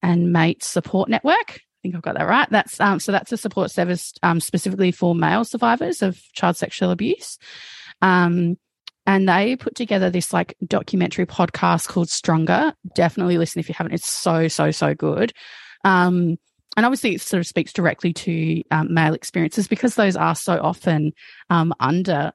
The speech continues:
undershared, even in the survivor space. Um, it, they're, they're undershared stories. So it's a really good podcast. But, uh, Robert Fitzgerald, who was, I think he was, like, the head of the Royal Commission or one of the conveners of the Royal Commission,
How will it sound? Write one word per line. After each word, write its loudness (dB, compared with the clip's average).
undershared, 0
even 2
in 0
the 2
survivor -8
space. -14
Um, 2
it, -4
they're, 0
they're 2
undershared 0
stories. 0
So 0
it's 0
a -8
really 2
good -4
podcast. -4
But, 2
uh, 2
Robert 2
Fitzgerald, 0
who 0
was, -4
I -16
think -2
he 2
was, -4
like, -2
the 0
head 2
of 2
the 0
Royal 2
Commission -2
or 0
one 0
of 0
the -2
conveners 0
of -16
the -2
Royal 0
Commission, -4